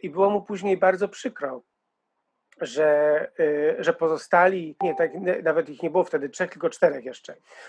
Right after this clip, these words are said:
że pozostali, czyli Arek, Oliver i, i Marek, y, y, mogą zadzwonić do mam, y, a on nie może,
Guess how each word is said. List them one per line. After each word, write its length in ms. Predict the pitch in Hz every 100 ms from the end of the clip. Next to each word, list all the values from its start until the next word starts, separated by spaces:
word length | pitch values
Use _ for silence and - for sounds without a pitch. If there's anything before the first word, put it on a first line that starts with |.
| -
że 120 | 170
pozostali, 600 | 180 165 160 - 208 214
czyli 200 | 165 156
Arek, 360 | 180 185 185 -
Oliver 440 | 170 175 180 175
i, 340 | 180 156 - 165
i 40 |
Marek, 500 | 160 170 180 175 - _ - _ -
y, 40 |
y, 520 | 160 160 - 160 156 160
mogą 260 | 175 175
zadzwonić 440 | 165 143 170 170 143
do 100 | 147
mam, 440 | 156 170 233 240 _ _ _ _ _
y, 320 | 165 156 160 -
a 140 | 170
on 140 | 180
nie 100 | 202
może, 500 | 220 208 127 123 127